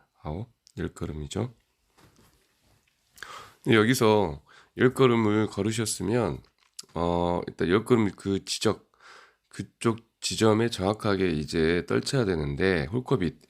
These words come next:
어, 있는 거죠. 걸음수의 일단 그 간단 공식은요, 곱하기 삼을 하면 됩니다. 어, 그린 스피드가, 어, 이점오, 이점구, 이게 삼점영 이상이 아닌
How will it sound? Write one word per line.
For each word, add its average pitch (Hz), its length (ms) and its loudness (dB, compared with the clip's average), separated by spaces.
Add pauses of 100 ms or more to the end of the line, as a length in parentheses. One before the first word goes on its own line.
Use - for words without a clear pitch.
어, 82 300 -4
있는 90 280 0
거죠. 82 340 -2 (1200)
걸음수의 143 800 8
일단 117 520 4
그 110 100 -6
간단 113 500 4
공식은요, 98 720 -4
곱하기 120 400 0
삼을 147 360 0
하면 131 200 2
됩니다. 76 440 -6 (1120)
어, - 80 -8
그린 123 260 6
스피드가, 110 840 2 (480)
어, 87 280 -4
이점오, 120 1160 4 (340)
이점구, - 1700 -4 (460)
이게 101 80 -8
삼점영 135 880 4
이상이 113 400 0
아닌 90 720 0